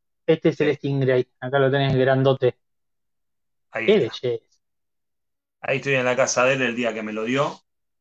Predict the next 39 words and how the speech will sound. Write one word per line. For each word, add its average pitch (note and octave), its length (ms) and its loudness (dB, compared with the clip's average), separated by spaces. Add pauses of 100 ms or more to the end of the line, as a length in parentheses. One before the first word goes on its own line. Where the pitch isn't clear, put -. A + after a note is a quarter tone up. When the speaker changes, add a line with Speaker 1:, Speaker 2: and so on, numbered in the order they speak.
(140)
Speaker 2:
y A2+ 100 -18
la G#2+ 160 -4
cara A#2+ 220 0
mía C3 220 2
es A#2 60 -2
de A#2+ 100 2
asombro, G#2+ 500 -2
pero G2 160 -10
traté G2+ 300 -10
de G#2+ 120 -6
no, G#2 260 -6
de G2 160 -16
que G#2 100 -20
no G#2 120 -12
se - 160 -10
vea, G2+ 300 -8
porque, - 220 -20 (1000)
bueno, A2+ 180 -2
no, - 0 -
no, A2+ 260 -4
no A#2+ 160 0
es - 80 0
lo A2+ 100 -4
más G#2 240 -2
Speaker 1:
<laughs> - 0 -
Era - 60 -4
Speaker 2:
importante, A2+ 480 2
lo A2+ 60 -8
importante A#2+ 420 -2
es A2 60 -6
que - 260 -14
se B2+ 60 -16
vea, B2+ 140 -4 (920)
que - 80 -10
se A#2+ 180 -6
vea C3 160 0
la A#2 180 -2
piel. A2+ 280 -2
Speaker 1:
No, D#3 540 4